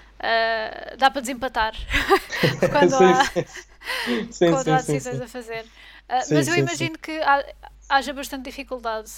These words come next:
Speaker 1: por exemplo, para certos, tanto fundadores como fundadores slash C E Os, como, ah, todas essas pessoas que têm uma ideia, que começam a metê-la em prática, começam a pôr as mãos à obra, aquilo torna-se o bebezinho delas, não é? Portanto, imagino que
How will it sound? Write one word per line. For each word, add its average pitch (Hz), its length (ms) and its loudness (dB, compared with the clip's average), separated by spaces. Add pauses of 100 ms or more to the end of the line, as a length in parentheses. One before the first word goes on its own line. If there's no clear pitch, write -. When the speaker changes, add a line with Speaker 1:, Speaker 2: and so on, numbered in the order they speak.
(140)
Speaker 1:
por 240 100 -12
exemplo, 226 320 -14
para 220 160 -18
certos, - 480 -12 (600)
tanto 262 220 -6
fundadores 277 480 -6
como 254 500 -12 (640)
fundadores 269 600 -4
slash - 300 -2
C - 140 -12 (180)
E 254 100 -2 (120)
Os, 262 160 -8
como, 214 800 -14
ah, 214 1120 -10
todas 294 260 -2
essas 285 220 -6
pessoas 285 240 -10
que - 100 -20
têm 262 240 -4
uma 254 140 -10
ideia, 269 420 0
que 262 140 -16
começam 247 600 -8
a 233 100 -14
metê-la 233 340 -12
em 226 80 -16
prática, 247 560 -2
começam 233 300 -16
a 220 40 -20
pôr 226 140 -12
as 220 120 -14
mãos 226 180 -18
à 226 80 -6
obra, 226 260 -8 (320)
aquilo 269 200 -6
torna-se 269 420 -8
o 262 40 -14
bebezinho 254 600 -4
delas, 208 760 -8
não - 120 -20
é? - 140 -18
Portanto, 220 840 -14
imagino 254 520 -10
que 247 340 -12